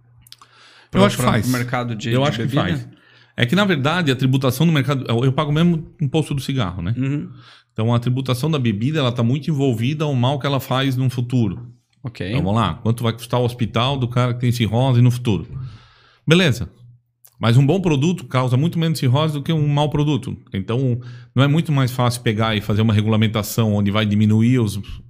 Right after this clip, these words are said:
Speaker 2: os produtos que fazem mal. E daí tu pode ter um imposto menor, entendeu?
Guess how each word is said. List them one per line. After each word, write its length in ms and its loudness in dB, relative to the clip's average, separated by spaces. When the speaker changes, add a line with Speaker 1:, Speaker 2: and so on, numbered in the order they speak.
Speaker 2:
os 120 -14
produtos 440 0
que 120 -12
fazem 280 2
mal. 480 0
E 80 0
daí 140 4
tu 100 -10
pode 160 0
ter 80 0
um 80 2
imposto 380 0
menor, 340 2
entendeu? 260 -2